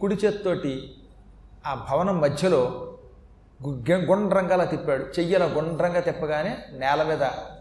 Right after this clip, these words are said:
భగ్గున అగ్నిహోత్రం ప్రజ్వరిల్లింది. మామూలు అగ్ని కాదు, దివ్యాగ్ని. అగ్ని సాక్షిగా పెళ్లి చేసుకోవాలి. ఇక్కడ ఇప్పటికిప్పుడు అగ్గిపెట్లు ఎవడిస్తాడు, చితుకులు ఎవడిస్తాడు? కానీ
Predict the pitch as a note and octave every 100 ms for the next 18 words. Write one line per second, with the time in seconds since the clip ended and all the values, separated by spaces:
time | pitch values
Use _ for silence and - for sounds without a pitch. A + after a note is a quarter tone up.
0 | - B2 F3 F3+ D#3 F#3 F#3+ C#3 D3+ E3+
1 | D#3 D#3 D#3 G3+ G#3 D3 B2 C3+ C3 A#2+
2 | A2+ A2 - - - - - - - -
3 | - - - - - - - A#2 B2+ E3+
4 | G3 F3+ F3 E3 D3+ A#2+ A2 E3 F#3 F3+
5 | C#3+ B2+ A2+ - - - - - - A#2
6 | A2+ - G#3+ A3+ A3+ - - G#3 A#3 F#3
7 | F3+ F3+ - E3 D3+ C3 B2+ - - -
8 | - - - E3+ G3+ F#3+ G3 G3 G3 G3+
9 | F#3 G3 A3 A3+ G#3+ G#3 G#3 G#3+ G#3+ G#3+
10 | G#3 G3 A3 G#3 G#3 G#3 A3 G#3 A3 A3
11 | - - - - - D3 C#3+ E3+